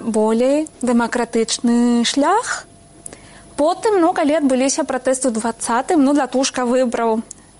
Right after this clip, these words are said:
э, ну, бок, які я думала, як спа-, спадзявалася, так, і Макей не. Я не ведаю, чаму не.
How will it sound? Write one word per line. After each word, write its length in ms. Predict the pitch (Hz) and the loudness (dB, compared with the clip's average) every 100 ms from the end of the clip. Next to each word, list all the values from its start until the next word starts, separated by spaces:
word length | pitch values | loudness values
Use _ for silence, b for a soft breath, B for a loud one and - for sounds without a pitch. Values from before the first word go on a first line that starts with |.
| - - | -20 -12
э, 800 | - 233 226 226 226 226 220 220 220 | -4 -2 0 0 0 0 0 0 0
ну, 240 | 226 240 | 0 0
бок, 320 | 214 233 262 - | 0 0 -2 -4
які 400 | 226 233 233 220 | -6 -2 0 0
я 220 | 208 202 196 185 - - | 0 -2 -4 -10 -14 -4
думала, 480 | 220 370 339 294 294 277 | 0 0 0 0 2 0
як 80 | 240 | -2
спа-, 260 | - - 202 | -6 -6 -6
спадзявалася, 1040 | - - 214 208 208 277 339 294 - 240 | -6 -6 -4 -2 0 0 2 0 -2 -4
так, 260 | 240 285 247 | -2 -2 -2
і 140 | 220 - - B B B B - - - - - - - - | -4 -8 -20 B B B B -20 -20 -20 -20 -20 -20 -14 -4
Макей 340 | 247 233 240 247 | -2 0 0 2
не. 300 | 269 392 349 - - B B B B | 2 2 -4 -10 -20 B B B B
Я 180 | 247 262 | 0 2
не 160 | 269 | 2
ведаю, 460 | 277 349 427 403 311 | 2 0 0 0 0
чаму 300 | - 262 262 | 0 2 4
не. 240 | 262 214 | 2 0